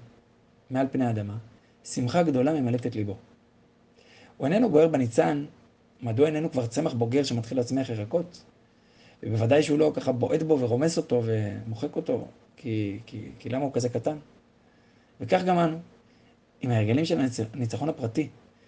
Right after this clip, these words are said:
התחילו להוליד בתוכנו ניצנים של, אה, מחשבות שונות שלא היו לנו קודם, ועכשיו הן כן מופיעות. או שאולי מעשים קטנים,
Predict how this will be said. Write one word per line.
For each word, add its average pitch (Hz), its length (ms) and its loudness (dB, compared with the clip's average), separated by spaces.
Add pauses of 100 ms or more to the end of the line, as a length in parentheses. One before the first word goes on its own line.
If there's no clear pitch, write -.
(340)
התחילו 160 360 0
להוליד 131 360 4
בתוכנו 131 560 -4
ניצנים 151 600 -2
של, 131 280 0
אה, 123 200 4 (160)
מחשבות 143 500 -2
שונות 151 320 -4
שלא 147 440 0
היו 151 120 4
לנו 147 180 -2
קודם, 127 320 -4 (800)
ועכשיו 123 360 0
הן 143 180 -2
כן 147 180 0
מופיעות. 135 500 -8 (640)
או 156 140 4
שאולי 156 300 4
מעשים 160 300 -2
קטנים, 190 400 0